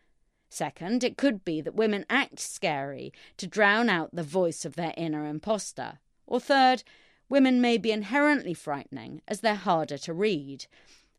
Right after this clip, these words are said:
Unpredictability leads to anxiety. Or it could be nothing to do with successful women and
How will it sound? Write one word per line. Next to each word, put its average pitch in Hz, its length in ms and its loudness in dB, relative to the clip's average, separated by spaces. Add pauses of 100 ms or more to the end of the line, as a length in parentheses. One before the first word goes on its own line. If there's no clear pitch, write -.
Unpredictability 170 1200 -2 (120)
leads 147 300 -6
to 147 160 -8
anxiety. 147 840 0 (1000)
Or 226 320 4
it - 80 -2
could 302 180 0
be 294 120 4
nothing 277 480 2
to - 100 -14
do 170 160 -2
with 147 160 -6
successful 156 680 -6
women 156 360 -2
and 170 120 -6